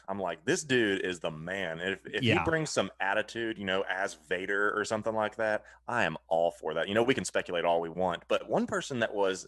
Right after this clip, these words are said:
Speaker 1: a strange omission that we thought was gonna be in it, um, was Tamura Morrison. Um, he was supposed to have been cast, and maybe, you know, he's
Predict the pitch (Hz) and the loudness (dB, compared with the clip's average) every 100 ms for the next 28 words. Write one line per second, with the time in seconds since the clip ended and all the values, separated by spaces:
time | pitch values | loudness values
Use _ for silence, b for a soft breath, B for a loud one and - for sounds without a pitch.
0 | _ 95 - - 139 135 - 101 95 135 | _ -8 -6 -2 -2 -2 -4 -2 -2 -2
1 | - 90 90 92 98 - 98 92 85 110 | -2 -4 -4 -6 -6 -2 0 -2 -6 -4
2 | 151 104 85 78 92 B B B B - | -4 -4 -6 -6 -8 B B B B -2
3 | 104 101 110 107 - 120 139 156 180 123 | 2 2 2 -2 -2 0 0 0 0 -2
4 | - 57 71 - 95 87 82 82 92 143 | -6 -10 -12 -6 -4 -2 -2 -2 -2 -4
5 | 127 98 - 92 82 80 80 82 - 85 | -2 -2 -2 -2 0 -2 -4 -6 -6 -4
6 | 76 - 92 95 101 95 95 90 90 95 | -4 -6 -4 -2 0 -2 -2 -2 -4 -8
7 | - | -12